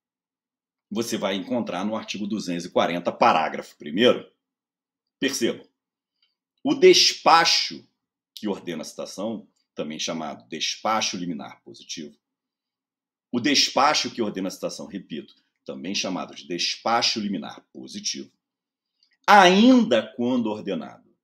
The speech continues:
por juízo incompetente, interrompe a prescrição. Então, ainda quando ordenado por juízo incompetente, interrompe a prescrição. Isso tá previsto lá no artigo duzentos e quarenta,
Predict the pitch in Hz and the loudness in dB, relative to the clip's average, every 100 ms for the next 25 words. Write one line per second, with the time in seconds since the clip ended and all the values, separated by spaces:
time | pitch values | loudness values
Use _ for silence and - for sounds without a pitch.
0 | _ _ _ 110 110 104 107 80 71 71 | _ _ _ -6 -4 -4 -6 -6 -10 -12
1 | 76 - 76 107 - 80 - - - _ | -14 -12 -10 -8 -6 -8 -10 -12 -16 _
2 | _ _ - 123 117 120 104 73 69 67 | _ _ -2 0 0 -2 -4 -8 -16 -16
3 | 73 - _ _ - 71 - _ - 62 | -20 -20 _ _ -16 -16 -16 _ -18 -18
4 | - 73 - _ _ _ _ _ 82 85 | -18 -18 -20 _ _ _ _ _ -10 -8
5 | 82 113 151 143 139 - 90 87 73 73 | -2 0 0 -4 -8 -8 -6 -6 -8 -10
6 | 71 50 - _ _ 78 82 73 58 - | -14 -14 -20 _ _ -18 -14 -16 -16 -18
7 | 67 67 - 113 76 71 - - _ _ | -18 -14 -8 -8 -8 -10 -10 -12 _ _
8 | _ 123 107 139 - 65 - - - - | _ -2 0 -2 -6 -10 -18 -20 -20 -16
9 | - - - - _ _ _ _ _ _ | -14 -14 -18 -20 _ _ _ _ _ _
10 | _ _ - - 90 - 113 - 69 - | _ _ -12 -6 -6 -2 -4 -4 -10 -12
11 | - _ _ - 101 76 82 - - 57 | -14 _ _ -4 -2 -2 -4 -8 -12 -12
12 | - _ _ - 107 71 - - 85 - | -18 _ _ -6 -6 -6 -12 -6 -6 -6
13 | 53 - | -12 -20